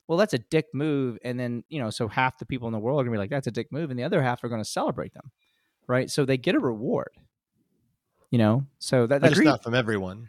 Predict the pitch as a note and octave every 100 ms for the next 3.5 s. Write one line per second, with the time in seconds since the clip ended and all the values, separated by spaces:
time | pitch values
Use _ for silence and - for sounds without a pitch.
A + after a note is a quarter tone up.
0 | D#3 E3 G2 F#2+ F#3+ D#3+ F#3+ B3 A#2 F2
1 | F#2 B2 B2 - C#3 C#3 A#2+ B2+ A#2 -
2 | D#3 C#3+ E3 - G#2+ A#2 - _ - B2+
3 | A#2 A2 - -